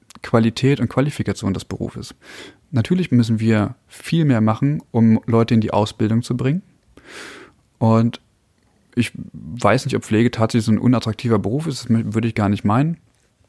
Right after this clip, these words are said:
Nur was da mitschwingt ist, es gibt für, für, für Menschen vielleicht gar nicht die, die Wahl, in die Pflege zu gehen, wenn man sich die, die Bezahlung beispielsweise ansieht. So, es hängt halt schon ein bisschen zusammen. Ähm, das heißt,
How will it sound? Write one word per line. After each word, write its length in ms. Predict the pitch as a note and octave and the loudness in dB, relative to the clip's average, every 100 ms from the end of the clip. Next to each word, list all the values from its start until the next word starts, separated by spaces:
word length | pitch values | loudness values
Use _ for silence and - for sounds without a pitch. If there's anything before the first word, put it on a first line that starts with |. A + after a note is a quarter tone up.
| _ | _
Nur 220 | - B2 A#2 | 0 2 2
was 140 | A#2 | 2
da 100 | A#2+ | 2
mitschwingt 400 | A#2+ A#2+ - B2 | 2 2 0 0
ist, 200 | C3 - - - - - _ _ | -2 -6 -16 -20 -20 -20 _ _
es 140 | A#2 - | -6 -6
gibt 160 | D3+ | -6
für, 120 | - | -4
für, 460 | - - A#2+ - A#2+ | -6 -8 -6 0 0
für 220 | - A#2+ | 2 4
Menschen 500 | A2+ A2+ - C3 A#2+ | 4 2 2 0 0
vielleicht 360 | - A#2 A#2 - | 0 0 0 0
gar 140 | A#2 | 0
nicht 200 | A#2+ A#2 | 0 0
die, 260 | A#2 A2 A2 - - - - | 0 2 0 -6 -20 -20 -10
die 140 | A2 G#2+ | -6 -2
Wahl, 260 | G#2 A#2+ | 0 2
in 120 | B2 A#2 | 2 0
die 60 | |
Pflege 280 | - A#2+ B2 | 2 0 0
zu 160 | - G#2+ | -2 -8
gehen, 960 | G#2+ G#2+ D3+ - A2 G#2+ F#2+ A2+ B2 | -4 -2 -2 -4 -6 -8 -8 -10 -2
wenn 100 | A2+ | 2
man 140 | B2 A#2 | 4 4
sich 260 | B2 - | 2 0
die, 600 | A#2+ A2+ A2+ A2+ A2 A2 - _ _ - | 0 2 2 4 4 2 -2 _ _ -18
die 300 | A#3 B2+ A2 | -14 -6 -2
Bezahlung 560 | A2+ - A2 A2 G#2 | -2 -2 -2 0 -2
beispielsweise 520 | F#2+ G2 - - G#2 - | -4 -6 -6 -6 -6 -6
ansieht. 360 | G#2 - - - | -6 -8 -12 -16
So, 180 | - - | -14 -10
es 200 | - - | -6 -2
hängt 120 | C#3 | -2
halt 160 | C3+ A#2+ | -2 -6
schon 200 | D3 C#3+ | -2 0
ein 60 | |
bisschen 200 | C3+ B2+ | 0 -2
zusammen. 380 | A#2+ A2 A2 C#3+ - - - - - | -4 -2 0 0 -2 -12 -12 -8 0
Ähm, 200 | A2+ A2 | 4 4
das 120 | G#2 | 4
heißt, 240 | A#2 A#2+ | 2 0